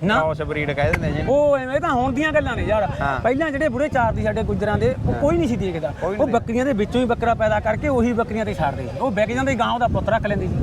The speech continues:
Speaker 2: ਹਾਂ, ਹਾਂ, ਹਾਂ।
Speaker 1: ਆਹ ਕੰਮ। ਹੁਣ ਤਾਂ ਲੋਕ ਬਾਹਲਾ ਕੁਛ ਕਰਦੇ ਆ।
Speaker 2: ਹੁਣ ਤਾਂ ਬਾਹਲਾ ਕੁਛ ਹੈ ਨਾ, ਵੀ ਐਂ ਪਤਾ ਨਹੀਂ ਬਰੀਡ ਖਰਾਬ ਹੋ ਜੂ, ਐਂ ਹੋ ਜੂ।
Speaker 1: ਹਾਂ, ਹੁਣ ਤਾਂ ਅੱਖਾਂ ਦਾ ਵਿਚਾਰ ਕਰੀ ਜਾਂਦੇ ਨੇ ਲੋਕ।
Speaker 2: ਹੂੰ,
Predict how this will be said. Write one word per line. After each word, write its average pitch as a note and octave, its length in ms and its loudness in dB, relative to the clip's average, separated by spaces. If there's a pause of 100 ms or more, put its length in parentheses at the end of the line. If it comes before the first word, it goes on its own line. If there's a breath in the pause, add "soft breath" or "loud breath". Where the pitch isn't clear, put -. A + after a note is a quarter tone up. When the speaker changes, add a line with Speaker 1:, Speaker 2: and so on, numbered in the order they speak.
Speaker 2:
ਹਾਂ, C3+ 120 0
ਹਾਂ, C3 160 0
ਹਾਂ। B2+ 180 -6 (160)
Speaker 1:
ਆਹ B3+ 180 0
ਕੰਮ। F#3+ 240 -6 (640)
ਹੁਣ C4+ 140 2
ਤਾਂ C#4+ 160 2
ਲੋਕ C#4 160 -2
ਬਾਹਲਾ B3+ 240 0
ਕੁਛ A#3+ 140 -2
ਕਰਦੇ E3 320 -2
ਆ। C#3+ 80 -4 (240)
Speaker 2:
ਹੁਣ C3+ 100 -6
ਤਾਂ D3 100 2
ਬਾਹਲਾ C#3+ 260 2
ਕੁਛ D3+ 120 -4
ਹੈ D3+ 60 0
ਨਾ, F3+ 120 0
ਵੀ D#3 340 -8
ਐਂ D3+ 280 0
ਪਤਾ D3 220 -2
ਨਹੀਂ D3 120 -6
ਬਰੀਡ C#3+ 320 -4
ਖਰਾਬ C#3 280 0
ਹੋ C#3 80 -4
ਜੂ, C#3 120 -2
ਐਂ C#3 160 2
ਹੋ C3+ 120 -2
ਜੂ। C3+ 160 -2 (120)
Speaker 1:
ਹਾਂ, A3 340 0
ਹੁਣ B3+ 120 0
ਤਾਂ C#4 120 0
ਅੱਖਾਂ C4 260 -2
ਦਾ C4+ 80 0
ਵਿਚਾਰ B3+ 260 -2
ਕਰੀ B3+ 200 -4
ਜਾਂਦੇ B3 200 -2
ਨੇ A#3+ 60 -4
ਲੋਕ। A#3+ 200 0
Speaker 2:
ਹੂੰ, B2+ 280 -6